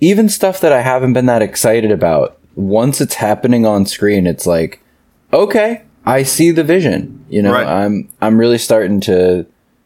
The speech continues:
Speaker 1: to believe in what everybody's cooking up this summer. And we're really starting to get into summer pay-per-view season with Forbidden Door on Sunday,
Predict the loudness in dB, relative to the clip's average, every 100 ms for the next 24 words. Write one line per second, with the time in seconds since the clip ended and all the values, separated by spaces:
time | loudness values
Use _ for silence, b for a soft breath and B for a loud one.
0 | _ _ -6 -2 0 2 2 2 2 0
1 | 0 0 0 2 0 0 0 -4 -4 -2
2 | -2 -4 -6 -4 -2 -2 -2 -2 -6 b
3 | b b b _ _ -4 0 2 2 2
4 | 2 2 2 2 0 -2 -6 -2 0 0
5 | 0 0 0 0 0 0 0 -2 0 -2
6 | 0 -2 -2 -2 0 0 -2 0 -2 -2
7 | -4 -4 -4 -6 -2 -2 0 0 2 2
8 | 2 2 0 -2 -4 -4 -2 0 2 2
9 | 0